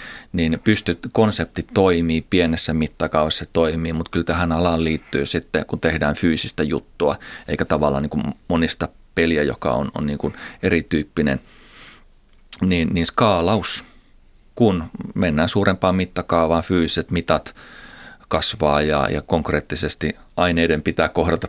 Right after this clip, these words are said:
toisensa ja, tota, noin, niin raaka-aineiden löytää solut, tota, noin, niin fermentorissa ja tän tyyppisiä asioita, ö, niin se s-, skaalaus, ö, on, on sellainen. Ja sitten ehkä, ehkä vielä siihen liittyvä niin kuin tietynlainen kuolemanlaakso, että esimerkiksi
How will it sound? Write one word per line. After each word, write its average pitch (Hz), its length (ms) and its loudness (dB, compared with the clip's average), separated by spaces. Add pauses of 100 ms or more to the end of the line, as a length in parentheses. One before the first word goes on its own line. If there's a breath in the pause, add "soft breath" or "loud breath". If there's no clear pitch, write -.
(100)
toisensa 82 480 2
ja, 76 160 0
tota, 76 340 -2
noin, 73 160 0
niin 80 140 0
raaka-aineiden 78 560 0
löytää 78 280 2
solut, 76 440 0
tota, - 280 -6
noin, 85 140 -4
niin 82 100 -4
fermentorissa - 720 -2
ja - 60 -2
tän 82 180 0
tyyppisiä - 500 -4
asioita, - 560 -2 (680 loud breath)
ö, - 500 -4 (260)
niin 87 240 0
se 90 120 -2
s-, - 220 -2
skaalaus, 87 760 2 (160)
ö, 82 40 0 (220)
on, 82 320 2
on 82 200 2
sellainen. 82 500 2 (300 loud breath)
Ja 87 100 0
sitten 85 420 0
ehkä, 87 360 0
ehkä 90 280 0
vielä 87 220 2
siihen 85 340 2
liittyvä 85 520 0 (120)
niin - 80 -6
kuin - 140 -6
tietynlainen 82 500 2
kuolemanlaakso, 78 840 0
että 82 160 -4
esimerkiksi 82 560 -4